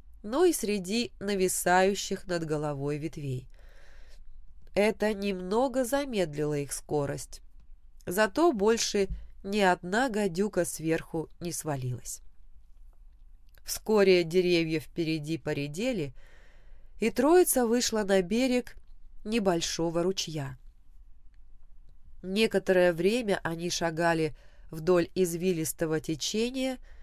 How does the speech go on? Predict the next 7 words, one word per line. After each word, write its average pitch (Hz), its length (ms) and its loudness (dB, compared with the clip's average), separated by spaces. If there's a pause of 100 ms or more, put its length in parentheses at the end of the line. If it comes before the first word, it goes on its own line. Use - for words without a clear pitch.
(300)
мимо 285 360 0
пышных 190 580 0
кустов, - 680 -4 (540)
разросшихся 170 1160 0
рядом 160 400 0
с - 140 -6
водой. 151 480 -4